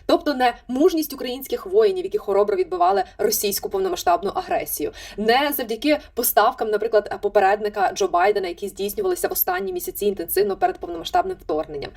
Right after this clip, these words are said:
навіть не завдяки тим запасам зброї, які все ж таки мала українська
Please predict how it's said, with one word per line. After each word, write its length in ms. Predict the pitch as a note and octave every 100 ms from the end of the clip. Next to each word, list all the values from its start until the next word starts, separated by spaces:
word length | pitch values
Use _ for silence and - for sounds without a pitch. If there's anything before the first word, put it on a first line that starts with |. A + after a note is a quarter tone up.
| - -
навіть 480 | G3 G3+ C4 D#4 -
не 160 | G#3 A#3+
завдяки 340 | B3 A3+ B3+
тим 180 | B3 A#3+
запасам 400 | A3 G#3 G#3 A3
зброї, 360 | F#3+ - G3+ A#3
які 160 | G#3+
все 160 | - -
ж 80 | -
таки 180 | -
мала 380 | F#4 F4 G3 F#3+ -
українська 720 | - G#4+ G3+ F#4+ - F4+